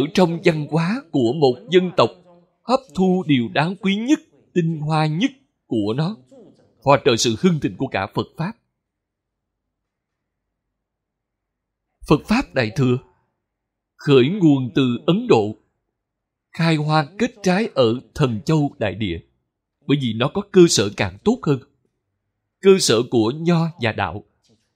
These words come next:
thay thế cho cơ sở của Tiểu Thừa. Cho nên Cảm Ứng Thiên là một quyển kinh điển đoạn ác tu thiện hết sức hoàn chỉnh.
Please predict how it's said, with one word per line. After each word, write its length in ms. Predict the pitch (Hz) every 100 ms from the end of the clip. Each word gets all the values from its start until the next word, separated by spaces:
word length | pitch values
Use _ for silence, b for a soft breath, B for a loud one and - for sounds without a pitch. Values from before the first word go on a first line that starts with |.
| _ _ _ _ _ _ _ _ _ _ _ _ _ _ _ -
thay 160 | 156 143
thế 200 | 147 202
cho 280 | 160 135 123
cơ 100 | - 170
sở 180 | - 104
của 100 | 135 143
Tiểu 160 | 98 110
Thừa. 240 | 120 95 80 _ _ _ _ _ _ _ _ _ _ _ _ _ _ _ _ _ _ _ _ _ _ _ _ _ _ _ _ _ _ _ _ _ _ -
Cho 120 | 196
nên 380 | 175 175 170 156
Cảm 200 | - 110
Ứng 260 | 120 185 247
Thiên 280 | 185 165 147 - -
là 100 | 147
một 240 | 139 135 -
quyển 260 | 135 113 151
kinh 220 | 180 165
điển 360 | 139 104 113 190 - -
đoạn 400 | 147 104 107 -
ác 320 | 190 247 _
tu 180 | 190 185
thiện 260 | 147 110 107 196
hết 60 | 220
sức 140 | - 285
hoàn 300 | - 113 90
chỉnh. 240 | 87 95